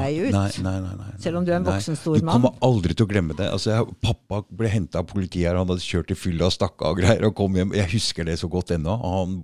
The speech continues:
Speaker 2: krangler litt med dem. Det satt seg dypt, eh, i, i, i, i, i meg, det, altså. Jeg tror det faktisk var med på å forme litt grann hvordan jeg ble også.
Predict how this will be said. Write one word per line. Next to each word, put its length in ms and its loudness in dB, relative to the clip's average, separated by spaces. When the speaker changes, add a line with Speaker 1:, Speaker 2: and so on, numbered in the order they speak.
Speaker 2:
krangler 400 0
litt 160 -4
med 160 0
dem. 160 -2
Det 300 -2
satt 260 -4
seg 320 -4
dypt, 340 0
eh, 100 2
i, 220 0
i, 340 0
i, 160 0
i, 580 -2
i 40 0
meg, 260 -2
det, 80 -4
altså. 240 -4
Jeg 120 2
tror 160 0
det 100 -2
faktisk 340 -12
var 140 0
med 180 0
på 80 -4
å 60 -6
forme 400 0
litt 160 -4
grann 300 -2
hvordan 260 -4
jeg 120 -2
ble 200 -4
også. 340 -2